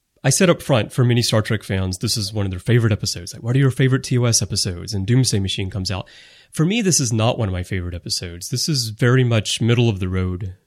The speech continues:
for me. It's, it's, I like it okay, but it doesn't make my list of favorite episodes. And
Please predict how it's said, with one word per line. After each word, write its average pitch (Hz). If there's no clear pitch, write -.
for -
me. 92
It's, 101
it's, -
I 127
like 156
it 135
okay, 117
but 127
it 123
doesn't 135
make 104
my 95
list 92
of 107
favorite 92
episodes. 90
And 110